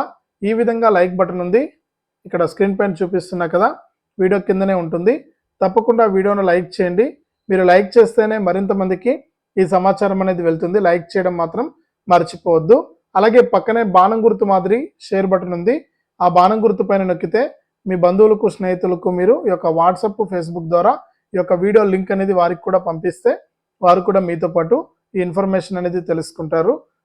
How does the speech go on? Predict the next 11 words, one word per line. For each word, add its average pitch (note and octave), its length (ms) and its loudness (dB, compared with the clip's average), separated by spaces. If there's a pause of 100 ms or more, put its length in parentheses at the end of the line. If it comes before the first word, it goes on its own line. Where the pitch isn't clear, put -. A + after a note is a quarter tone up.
అంతేకాకుండా A3+ 640 4
ఇలాంటి G3+ 400 0
అప్‌డేట్స్ F#3+ 420 -2
అన్నీ F3+ 160 -4
కూడా F3+ 180 -4
మీరు F3 220 0 (1300)
ఎప్పటికప్పుడు G#3+ 640 4
మిస్ F#3+ 280 -2
అవ్వకుండా G3+ 380 0
మీ F3+ 160 -2
ఫోన్లోనే F#3 460 -2